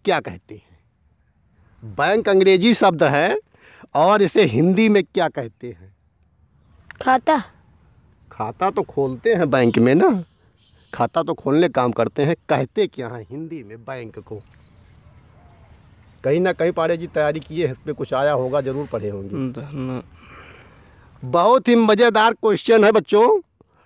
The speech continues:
Speaker 1: और पूछा जा रहा है। आप लोग अगर प्रश्न का उत्तर जान रहे हैं तो कमेंट बॉक्स में ज़रूर कमेंट करें और बताएं कि इसका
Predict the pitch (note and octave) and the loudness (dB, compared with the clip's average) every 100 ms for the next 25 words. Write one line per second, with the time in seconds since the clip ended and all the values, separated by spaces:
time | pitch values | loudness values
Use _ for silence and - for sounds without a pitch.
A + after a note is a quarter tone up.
0 | _ - D#3 F3+ F3+ C3 F3 - A3 G#3+ | _ -2 2 4 2 0 -2 2 2 4
1 | G#3 G3 G#3+ A3+ G3 G3+ G#3+ A3 G#3 G#3+ | 4 6 4 4 2 2 2 0 2 0
2 | - - E3 G#3 G#3 G3 - G#3+ F3 G3 | -2 -4 -4 0 2 2 0 -2 2 2
3 | G#3 G3+ A3+ A3+ - F#3 G#3 F#3 G3 G3 | 2 0 0 -2 -2 0 0 2 0 2
4 | G3 G3 F3+ G3+ G#3+ G#3 G3 F#3+ D#3+ F#3 | 2 2 2 2 2 0 0 0 0 0
5 | F3+ - - - _ _ _ _ _ _ | 0 -4 -14 -18 _ _ _ _ _ _
6 | _ - D#3 D#3 D#3 D#3+ E3+ - E3 - | _ -2 0 0 -2 -2 -4 -2 -4 -2
7 | E3 | -4